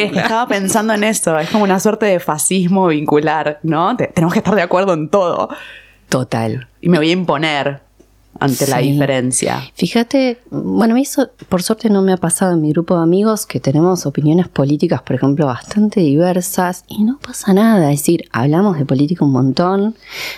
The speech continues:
Speaker 1: un rato, y se corta, digamos. En algún momento esa discusión se corta y podemos seguir en convivencia.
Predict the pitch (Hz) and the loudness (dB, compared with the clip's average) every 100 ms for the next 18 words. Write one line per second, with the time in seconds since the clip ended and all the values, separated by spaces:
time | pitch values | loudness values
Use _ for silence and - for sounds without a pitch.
0 | - - 208 202 185 208 - 240 - - | -6 0 0 2 0 0 0 -2 -4 -4
1 | 147 - - 247 151 - 123 127 120 - | -6 -6 -8 -6 -4 -2 0 0 -2 -4
2 | - - 143 190 214 220 - - 160 - | -8 -2 0 2 2 0 -2 -2 -2 -2
3 | - - 214 214 180 - 214 226 - 214 | -8 -2 0 0 -2 0 -2 -2 -2 -2
4 | 202 175 156 190 226 - 151 170 214 208 | -2 -2 2 2 2 0 2 4 4 2
5 | - 127 131 139 127 131 - - - - | 0 2 2 2 2 -2 -4 -4 -4 -6